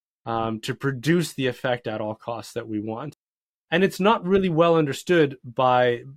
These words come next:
by those who are procuring it and those who are patronizing it within the life of the church. So you might get a bishop or someone who's, uh, uh, r-, running an apostolate who hires a marketing firm to do all of their branding.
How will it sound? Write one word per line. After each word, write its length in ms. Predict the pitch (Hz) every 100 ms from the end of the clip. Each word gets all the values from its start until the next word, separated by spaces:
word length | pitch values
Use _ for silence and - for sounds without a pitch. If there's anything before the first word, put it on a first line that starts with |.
| -
by 180 | 123
those 260 | 131 151 147
who 100 | 135
are 60 | 113
procuring 640 | - 127 120 - 180 139
it 100 | 117 -
and 160 | - 120
those 160 | 131 127
who 80 |
are 60 | 117
patronizing 640 | - 208 208 135 117 117
it 100 | 117
within 300 | 120 117 131
the 80 | 110
life 180 | 113 113
of 100 | 104
the 60 | 104
church. 320 | 170 160 -
So 200 | 131 120 _ _
you 100 | 156
might 140 | 170 160
get 140 | 151
a 40 | 127
bishop 440 | 139 180 120 151 _ _ _ _
or 240 | 135 131
someone 260 | 127 147 139
who's, 240 | 135 127 135 -
uh, 140 | 143 143 143
uh, 220 | 127 117 - 208 - - 156 147
r-, 80 | 151 - _
running 320 | 156 143 156 131
an 80 |
apostolate 540 | 113 - 226 - 131 127 _ _ -
who 120 | 185
hires 560 | - - 147 147 147 143 -
a 40 |
marketing 540 | 135 156 240 214 123 107
firm 300 | 135 127 123
to 80 | 120
do 200 | 131 156
all 120 | 160
of 80 | 143
their 140 | 131
branding. 520 | 131 185 160 180 196